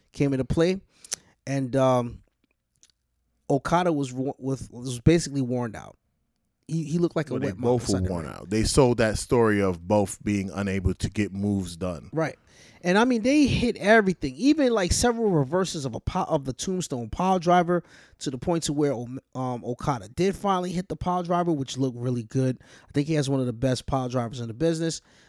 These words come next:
Speaker 1: Um, they were just countering everything.
Speaker 2: Mm-hmm.
Speaker 1: And lastly, all the way up to the very bitter end,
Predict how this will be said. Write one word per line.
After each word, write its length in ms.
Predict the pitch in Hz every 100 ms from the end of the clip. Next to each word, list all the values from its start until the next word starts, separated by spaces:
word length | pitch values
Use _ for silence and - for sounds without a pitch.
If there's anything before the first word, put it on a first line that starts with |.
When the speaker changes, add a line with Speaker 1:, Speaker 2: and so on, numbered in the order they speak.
| _
Speaker 1:
Um, 260 | - 139 143
they 100 | 294
were 100 | 339
just 220 | 285 -
countering 460 | - 285 277 220 226
everything. 420 | 208 - 98 - _ 113
Speaker 2:
Mm-hmm. 300 | 98 92 87
Speaker 1:
And 400 | 190 208 202 196 - _ _ _ _ _ -
lastly, 720 | 143 175 240 240 - 269 262 - _ _ _ -
all 220 | 156 202
the 60 | 214
way 220 | 214 196
up 180 | 196 -
to 340 | - 190 180
the 180 | 156 156
very 320 | 151 185 208
bitter 340 | 160 175 185 -
end, 340 | 135 135 143